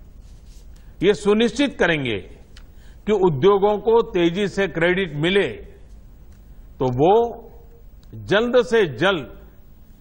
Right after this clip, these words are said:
काम शुरू कर पाएंगे, लोगों को रोजगार दे पाएंगे। साथियों, हमारे यहां जो स्मॉलर फैक्टरीज हैं, उन्हें गाइडेंस की,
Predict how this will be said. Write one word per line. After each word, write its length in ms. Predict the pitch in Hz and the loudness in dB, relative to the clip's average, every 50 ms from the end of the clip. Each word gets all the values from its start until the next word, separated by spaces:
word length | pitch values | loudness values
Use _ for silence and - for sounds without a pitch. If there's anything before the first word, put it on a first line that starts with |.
| - - - - | -20 -20 -6 -2
काम 260 | 156 160 180 185 175 | 0 0 0 -2 -4
शुरू 300 | 143 - 175 180 185 185 | -8 -4 -2 0 0 0
कर 200 | 160 185 165 143 | 2 0 -2 -2
पाएंगे, 580 | 120 131 123 117 101 92 92 92 92 - - - - - - - - - - - - - - - - - - - - - | 0 -2 -4 -4 -4 -8 -14 -16 -18 -20 -20 -20 -20 -20 -20 -20 -20 -20 -20 -20 -20 -20 -20 -20 -20 -20 -20 -18 -8 -4
लोगों 420 | 123 139 156 170 180 180 196 202 | 0 2 4 4 4 4 4 2
को 400 | 190 196 220 226 240 247 240 - - - - - - - - - - - - - - - - - | 2 2 4 4 4 2 0 -4 -10 -18 -20 -20 -20 -20 -20 -20 -20 -20 -20 -20 -20 -20 -14 -8
रोजगार 540 | 120 135 160 180 180 165 165 185 185 185 175 | -2 0 2 2 2 2 2 2 2 0 0
दे 180 | 156 165 165 | -2 -2 -2
पाएंगे। 580 | 151 - 143 131 117 113 107 92 82 82 - - - - - - - - - - - - - - - - - - - - - - - - - - | -2 -2 -2 -2 -2 -4 -8 -12 -16 -18 -20 -20 -20 -20 -20 -20 -20 -20 -20 -20 -20 -20 -20 -20 -20 -20 -20 -20 -20 -20 -20 -20 -20 -20 -20 -12
साथियों, 440 | - - 170 190 180 160 240 240 196 | -2 0 0 0 0 0 0 0 2
हमारे 300 | 190 202 208 220 226 233 | 2 2 2 2 2 2
यहां 220 | 226 202 214 226 | 0 2 0 0
जो 480 | 220 233 240 247 247 247 - - - - - - - - - - - - - - - - - - - - - - - - - - - - - - - - - - - - | 2 2 2 2 2 -2 -6 -14 -18 -20 -20 -20 -20 -20 -20 -20 -20 -20 -20 -20 -20 -20 -20 -20 -20 -20 -20 -20 -20 -20 -20 -20 -20 -20 -20 -20 -20 -20 -20 -20 -20 -20
स्मॉलर 640 | - - - 160 175 190 208 220 240 262 294 294 285 | -20 -14 -8 -4 0 2 4 4 4 4 4 2 0
फैक्टरीज 520 | 208 - 202 196 - - - 165 147 131 117 | 0 -2 -8 -8 -8 -8 -8 -8 -6 -6 -8
हैं, 300 | 110 - - - - - - - - - - - - - - - - - - - - - - - - - - - - - - - - - 180 | -10 -14 -16 -20 -20 -20 -20 -20 -20 -20 -20 -20 -20 -20 -20 -20 -20 -20 -20 -20 -20 -20 -20 -20 -20 -20 -20 -20 -20 -20 -20 -20 -18 -6 -4
उन्हें 300 | 196 226 247 233 180 160 | 0 0 0 0 2 2
गाइडेंस 440 | 180 185 196 202 233 247 247 190 | 2 2 2 2 0 0 0 -4
की, 500 | 185 190 247 254 262 262 247 - - - | -8 -6 -6 -6 -6 -8 -10 -16 -20 -20